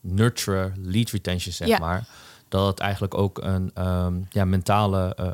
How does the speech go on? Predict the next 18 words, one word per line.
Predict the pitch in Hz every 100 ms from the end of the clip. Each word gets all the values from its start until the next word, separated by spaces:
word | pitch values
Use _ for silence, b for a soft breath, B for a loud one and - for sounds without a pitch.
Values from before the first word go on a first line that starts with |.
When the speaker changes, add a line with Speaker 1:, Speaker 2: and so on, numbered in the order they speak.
| -
Speaker 1:
rust | 98 107 139 -
geeft | 87 87
Speaker 2:
Zeker, | - 82
Speaker 1:
eigenlijk. | 190 - - 160
Van, | - 190
Speaker 2:
ja. |
Speaker 1:
"Hey, | 113 110 -
er | 87
staat | - 107
gewoon | - 101
een | 92
machine | 90 143 139
achter | - - -
mij." | 80 80 127
Speaker 2:
Precies. | 208 196 190 165 - -
Speaker 1:
Dat | 92
continu | 127 120 - 90
eigenlijk, | 87 90 104 110 -